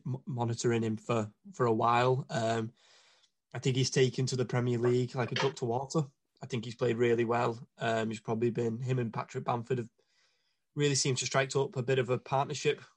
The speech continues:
going forward for Leeds this season. And if anything good comes in from that Leeds midfield, it, it does tend to come from him. I think he's at the right age, is what Liverpool have been signing these,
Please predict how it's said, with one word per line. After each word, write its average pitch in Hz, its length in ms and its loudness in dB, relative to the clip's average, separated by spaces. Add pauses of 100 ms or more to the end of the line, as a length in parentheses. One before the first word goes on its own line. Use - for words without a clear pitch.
going 135 180 2
forward 135 400 0
for 139 120 -10
Leeds 135 200 -4
this 135 180 -4
season. 135 360 -2
And 127 140 -2 (400)
if 135 100 -14
anything 131 380 -2
good 123 260 2
comes 123 460 -4 (340)
in 131 120 -4
from 135 200 -2
that 127 160 0 (260)
Leeds 123 260 -6
midfield, 113 440 -6
it, - 140 -10
it 127 180 -18
does 127 220 0
tend 117 240 -4
to 131 60 -8
come 131 280 -2
from 120 300 -4
him. 117 260 -10 (800)
I 131 60 -12
think 123 160 0
he's 131 160 -2
at - 80 -2
the 131 80 -2
right 123 320 0
age, 135 340 2
is 127 100 -8
what 135 140 -2
Liverpool 131 380 0
have 131 120 -2
been 127 140 -4
signing 131 400 0
these, 123 400 -6